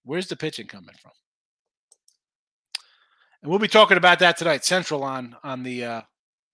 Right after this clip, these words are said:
late night Monday night. Xavier looking ahead next game to the Hall. Possibly, but you know what? Take care of business in front of you. And Nova to me is not a, that's not, not the same team. Although I'm a little worried 'cause the line's come down to four and a half, Corey. So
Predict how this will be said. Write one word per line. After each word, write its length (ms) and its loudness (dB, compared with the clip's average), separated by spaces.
late 180 -4
night 160 -6
Monday 260 -10
night. 160 -18
Xavier 260 0
looking 200 -2
ahead 420 -2
next 380 -8
game 340 -8
to 160 -10
the 120 -8
Hall. 500 -2
Possibly, 540 2
but 280 -4
you 100 -10
know 80 -8
what? 200 -8
Take 160 -4
care 120 0
of 60 -4
business 300 -2
in 60 -10
front 200 -4
of 60 -14
you. 60 -20
And 460 -10
Nova 260 -6
to 80 -8
me 160 -8
is 160 -10
not 220 -8
a, 300 -8
that's 300 -16
not, 180 -20
not 160 -14
the 60 -14
same 180 -10
team. 220 -10
Although 200 4
I'm 80 4
a 20 0
little 160 8
worried 240 8
'cause 120 -8
the 60 -6
line's 220 -2
come 140 -8
down 140 -6
to 60 -12
four 160 -12
and 80 -12
a 40 -10
half, 160 -16
Corey. 300 -20
So 260 -18